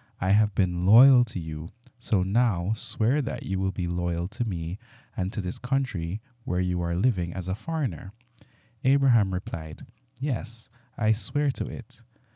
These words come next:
Then Abraham complained to Abimelech about a well that Abimelech's servants had taken by force from Abraham's servants.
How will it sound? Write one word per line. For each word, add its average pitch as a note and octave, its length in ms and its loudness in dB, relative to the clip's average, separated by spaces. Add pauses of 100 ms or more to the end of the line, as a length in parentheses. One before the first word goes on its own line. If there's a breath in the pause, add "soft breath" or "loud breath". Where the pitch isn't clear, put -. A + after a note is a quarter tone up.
(260 soft breath)
Then D#3+ 220 0
Abraham G2 460 2
complained F#2 560 -2
to - 120 -4
Abimelech E2 560 -4
about E2 380 -6
a F#2 100 -2
well G2 640 4
that F#2 160 -4
Abimelech's G#2 560 0
servants E2 560 -6
had - 340 -10
taken C3+ 440 -2
by F#2+ 180 0
force E2+ 380 -6
from F2 240 -6
Abraham's E2+ 600 -6
servants. - 640 -12